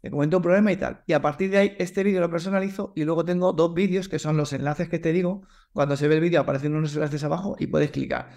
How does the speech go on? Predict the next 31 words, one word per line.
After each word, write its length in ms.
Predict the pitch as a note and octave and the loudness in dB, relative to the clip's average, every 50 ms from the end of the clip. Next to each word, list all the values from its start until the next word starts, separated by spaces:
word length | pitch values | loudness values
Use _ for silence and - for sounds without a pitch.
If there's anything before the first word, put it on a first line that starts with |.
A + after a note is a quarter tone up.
| - - _ _ _ _ _ | -20 -20 _ _ _ _ _
O, 100 | - C3+ | -10 -4
por 120 | C3+ C#3+ | -2 -2
ejemplo, 340 | C#3+ B2+ D3+ D#3 D3+ D#3+ D3 C#3+ | 0 0 0 2 4 2 2 4
qué 120 | D3+ D3 | 2 2
dicen 260 | D3 D#3 D#3 D#3+ D#3 D#3 | 2 2 0 0 0 0
otras 180 | C#3+ E3+ C#3+ | 0 -2 -2
personas 340 | C#3 D3+ C3 C#3 D3+ C#3+ C3+ | -4 -6 -6 -4 -4 -4 -2
de 80 | C#3 C#3+ | -2 -2
mí, 180 | D#3+ F3 G3 F#3+ | -2 -2 -2 -2
o 100 | - C3+ | -4 -4
por 160 | C3+ C#3 C3+ - | -4 -4 -6 -4
qué 100 | - C#3+ | -2 -2
elegirme 420 | C#3 C#3 - - C#3+ C#3+ C#3 C#3 | -2 -2 -2 -4 -4 -2 -2 0
a 60 | C3+ | 0
mí, 280 | C#3+ E3 F3+ F3+ F3+ - - | 2 2 2 0 -2 -4 -8
o 100 | C#3+ C3+ | -8 -8
por 100 | C#3 C3 | -8 -6
qué 140 | - C#3+ | -4 -4
no 60 | C#3 C#3 | -4 -2
sé 120 | C#3 D3 | -2 -2
qué. 300 | C#3+ F3 G3 G3+ G3 - - - _ _ - | 0 2 0 0 -2 -6 -18 -20 _ _ -8
Serían 320 | - D3+ C#3+ D3 D3 D3 | -4 -2 0 0 0 0
como 340 | - D#3+ D3 D3 C#3+ C#3 C#3 | 0 0 0 0 0 -2 0
tus 540 | D3+ D3 C#3+ C#3+ C#3+ C#3 - - - - _ _ | 0 0 0 0 0 -2 -6 -14 -18 -20 _ _
testimonios, 800 | - - C3+ C3+ C3+ C#3+ C3 C#3 D#3 E3 E3 E3+ F3+ F3+ F3+ - | -4 -4 -4 -2 -2 -2 0 0 0 0 0 0 -2 -4 -4 -6
tus 520 | - D3 C#3+ C#3 C#3 C#3 C3+ - - - - - _ _ - _ _ _ _ _ _ _ - | -4 -2 0 0 0 -2 -4 -6 -10 -18 -20 -20 _ _ -20 _ _ _ _ _ _ _ -2
casos 360 | D3 D3+ D3 C#3 D3+ C#3+ C3+ | 0 0 0 0 -2 -2 0
de 120 | C#3 C#3+ | 0 -2
éxito, 420 | D#3 D#3 - F3 E3+ F#3 F#3 F3+ F3+ | -2 -2 -4 -4 0 0 0 0 0
tus 240 | - D3 C#3+ C3+ C3+ | -2 -2 -2 -2 -4
valoraciones. 760 | C3 B2 C3 B2+ C3 B2 B2+ C3 F3+ F#3+ F#3+ G#3 G3+ - _ | -6 -6 -4 -6 -6 -6 -4 -2 -2 -2 -2 -4 -8 -8 _